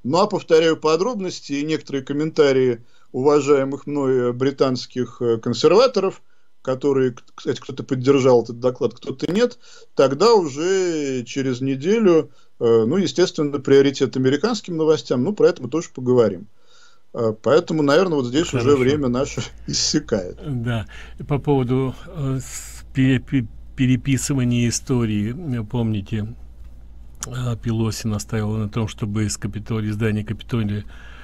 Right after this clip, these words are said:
Speaker 2: э, вынесли все скульптуры, э, так сказать, людей, так или иначе, э, причастных, вы об этом упоминали в начале, в самом.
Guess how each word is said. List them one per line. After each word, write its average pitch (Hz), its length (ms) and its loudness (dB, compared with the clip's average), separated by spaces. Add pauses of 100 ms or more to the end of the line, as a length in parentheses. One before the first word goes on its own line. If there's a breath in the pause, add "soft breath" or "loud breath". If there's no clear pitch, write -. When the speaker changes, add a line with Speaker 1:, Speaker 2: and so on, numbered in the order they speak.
(220 loud breath)
Speaker 2:
э, 120 80 -2
вынесли 113 600 0
все 110 500 -4
скульптуры, 107 960 -2 (1000 soft breath)
э, 98 520 -2 (880 soft breath)
так 101 120 -6
сказать, 104 260 -2
людей, 110 260 0
так 101 220 -4
или 104 120 0
иначе, 107 540 -2
э, 117 260 -8 (260)
причастных, 110 520 -4
вы 110 80 0
об 107 100 0
этом 104 200 0
упоминали 107 460 0
в 95 80 -2
начале, 131 380 0
в - 80 -8
самом. 101 280 -2